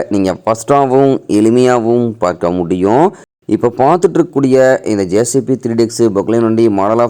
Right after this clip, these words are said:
the year அப்படின்னு பார்த்தீங்கன்னா, ரெண்டாயிரத்தி பதினேழு மாடலுங்க. இரண்டு ஓனர்களில் இருக்கக்கூடிய இன்சூரன்ஸ், டேக்ஸ் எல்லாமே புக் நடப்புல கரண்ட்ல இருக்கக்கூடிய பொக்லைன் வண்டிங்க. இந்த பொக்லைன் வண்டி இருக்கக்கூடிய இடம், எங்களுடைய கான்டாக்ட் நம்பரு எல்லாம் தெளிவா டிஸ்கிரிப்ஷன்லையும்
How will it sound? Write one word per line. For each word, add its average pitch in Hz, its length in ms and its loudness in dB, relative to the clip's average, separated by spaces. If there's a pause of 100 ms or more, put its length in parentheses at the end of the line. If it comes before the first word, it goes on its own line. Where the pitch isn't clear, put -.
the 117 100 -2 (200)
year 110 160 0
அப்படின்னு 107 300 -4
பார்த்தீங்கன்னா, 101 340 -2 (100)
ரெண்டாயிரத்தி 95 460 -6
பதினேழு 101 520 -2
மாடலுங்க. 98 360 0 (440)
இரண்டு 175 260 2 (100)
ஓனர்களில் 131 460 2 (120)
இருக்கக்கூடிய 110 440 -2 (140)
இன்சூரன்ஸ், 110 440 -4 (100)
டேக்ஸ் 107 280 -2 (120)
எல்லாமே 101 380 0
புக் 98 200 -4
நடப்புல 104 280 -2 (100)
கரண்ட்ல 101 400 -4
இருக்கக்கூடிய 104 480 -2
பொக்லைன் 101 300 -2
வண்டிங்க. 107 260 -2 (380)
இந்த 117 140 -2
பொக்லைன் 143 260 2
வண்டி 143 160 0 (100)
இருக்கக்கூடிய 127 480 0 (220)
இடம், 113 240 -2 (100)
எங்களுடைய 107 420 2
கான்டாக்ட் 110 380 -2
நம்பரு 113 240 2 (200)
எல்லாம் 110 280 0
தெளிவா 117 300 2 (160)
டிஸ்கிரிப்ஷன்லையும் 107 760 -2